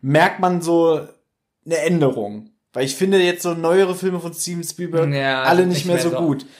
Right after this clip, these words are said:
Speaker 1: Und ich finde, danach hat er so ein bisschen seinen Stil verändert. Und wenn wir mal ehrlich sind, du findest ja den zweiten Jurassic Park Film auch nicht so gut, ne?
Speaker 2: Boah, nee.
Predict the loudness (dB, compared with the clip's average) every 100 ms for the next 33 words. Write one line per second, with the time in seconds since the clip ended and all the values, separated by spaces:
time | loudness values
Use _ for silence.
0 | -12 -8 -8 -2 0 2 2 4 2 0
1 | -2 0 0 0 -2 -2 -4 -4 -8 -6
2 | -2 -2 -2 -4 -8 _ -20 -10 0 2
3 | 4 2 2 2 0 -2 -2 -2 -4 -6
4 | -16 _ _ _ _ _ _ _ _ _
5 | _ _ _ _ -12 -10 -2 0 0 0
6 | 0 0 -2 2 2 2 -2 -2 -2 -6
7 | -8 -4 -2 -2 -2 -6 -2 2 2 0
8 | 0 -2 -2 -6 -6 -4 -6 -8 0 2
9 | 2 -2 0 0